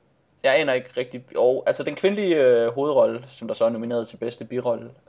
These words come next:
øhm, ved The Oscars, som jeg kommer til at tale om senere. <laughs> Øhm, hun gør det rigtig, hun gør det godt, synes jeg. Øh, altså, hun, der er et eller andet, hun har noget energi, som der virker, som der virker ret godt, på trods af, det er en stumfilm.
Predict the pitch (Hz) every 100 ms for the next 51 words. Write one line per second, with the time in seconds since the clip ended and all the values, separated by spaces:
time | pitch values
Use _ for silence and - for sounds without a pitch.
0 | 117 110 107 110 - _ _ _ _ _
1 | _ 117 117 113 117 - 113 - 101 -
2 | - _ _ - - 110 107 110 - -
3 | 104 107 - 120 123 127 127 - - 185
4 | - - 147 123 - - - 139 131 131
5 | 131 - - - 196 214 151 139 139 -
6 | 160 175 143 139 113 - 110 113 - -
7 | - - - 104 - - 120 123 127 127
8 | 127 113 113 117 _ _ _ - 143 147
9 | 131 117 123 127 160 - _ _ _ -
10 | 110 104 117 131 131 131 - 120 110 123
11 | 127 120 104 - 104 - - - - -
12 | - - - - - 139